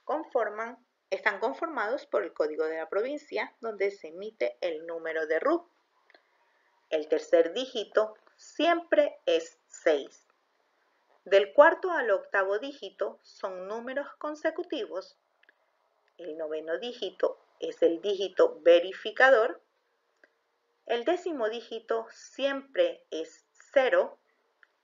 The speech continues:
y los tres últimos dígitos serán cero cero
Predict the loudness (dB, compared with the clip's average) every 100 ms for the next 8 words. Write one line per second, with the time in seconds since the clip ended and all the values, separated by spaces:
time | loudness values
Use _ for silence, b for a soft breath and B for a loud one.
0 | _ _ _ -6 -2 -2 0 -2 -2 -4
1 | -6 -6 -10 -10 -14 -14 -12 -4 -4 -4
2 | _ _ 0 2 2 0 -12 _ _ _
3 | _ 2 4 2 -2 _ -20 _ 0 2
4 | 0 -4